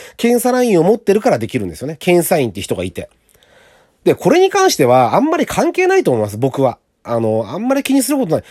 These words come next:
ただ、ディーラーと民間工場、いい悪いあるんですよ。得意不得意じゃないけど。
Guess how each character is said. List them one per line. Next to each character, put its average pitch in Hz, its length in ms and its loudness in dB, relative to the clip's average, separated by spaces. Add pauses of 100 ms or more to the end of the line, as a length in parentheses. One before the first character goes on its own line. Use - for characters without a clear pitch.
た 254 80 4
だ、 202 140 2 (320)
デ 123 140 2
ィ 311 120 6
ー 339 60 6
ラ 339 140 4
ー - 60 -2 (100)
と 311 200 4
民 214 240 2
間 220 240 0
工 214 160 0
場、 123 340 -2
い 269 300 0
い 196 40 -2
悪 156 240 4
い 139 60 2
あ 135 80 2
る 156 80 2
ん 123 40 -2
で 104 60 -6
す 87 80 -12
よ。 82 120 -14 (120)
得 156 220 -6
意 190 80 0
不 - 60 -6
得 185 220 -2
意 - 20 -4
じ 117 80 -4
ゃ 104 40 0
な 104 100 -4
い 90 40 -10
け 95 80 -6
ど。 - 140 -16